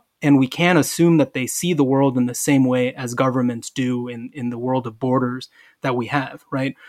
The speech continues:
Well, what our research shows very clearly is that the trade war has very different effects on large multinationals versus your smaller ones,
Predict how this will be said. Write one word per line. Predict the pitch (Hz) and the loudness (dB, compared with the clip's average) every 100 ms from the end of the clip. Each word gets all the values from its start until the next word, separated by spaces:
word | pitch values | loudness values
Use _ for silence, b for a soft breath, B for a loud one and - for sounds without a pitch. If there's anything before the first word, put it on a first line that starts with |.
| B B | B B
Well, | 156 - | 2 2
what | 156 170 | 2 6
our | 180 | 6
research | 180 175 139 | 6 4 0
shows | - 156 131 | 2 2 4
very | 139 127 | 2 2
clearly | - 196 190 170 143 | 2 4 6 6 2
is | 127 | 0
that | 131 127 | -4 -4
the | 123 120 - _ | -8 -10 -16 _
trade | - 160 147 | 0 4 6
war | 143 139 | 6 6
has | - 123 - - | 2 -8 -10 -6
very | 135 147 156 147 | 2 4 4 2
different | 117 139 - 147 135 | 0 -2 0 0 0
effects | 113 139 143 165 - | -2 -2 -2 -4 -10
on | 135 123 | -6 -6
large | 117 117 135 139 131 | -6 -2 2 2 2
multinationals | 135 - 127 135 135 165 160 127 | 0 0 -2 -2 -4 -4 -4 -4
versus | 127 123 123 117 | -6 -6 -8 -10
your | 127 | -10
smaller | - 135 135 151 | -4 0 2 2
ones, | 165 190 233 247 | 0 -2 -4 -6